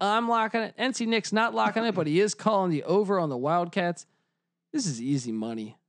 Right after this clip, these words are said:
I don't care how you break it down. Now, I know, once again, the Arkansas State game's irrelevant.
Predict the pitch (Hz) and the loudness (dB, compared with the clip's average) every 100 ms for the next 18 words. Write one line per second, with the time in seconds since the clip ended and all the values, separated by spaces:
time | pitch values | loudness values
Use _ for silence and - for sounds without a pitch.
0 | _ 240 233 160 185 151 160 156 147 143 | _ 0 0 0 0 2 2 2 0 -2
1 | 139 135 131 127 131 - _ _ _ - | -2 -4 -4 -4 -8 -12 _ _ _ -2
2 | 165 156 165 190 180 185 180 180 180 165 | 0 2 2 2 2 0 0 0 0 2
3 | 165 170 160 165 - 190 156 160 143 160 | 0 0 -2 -2 0 -2 0 0 0 0
4 | 151 127 | 0 -2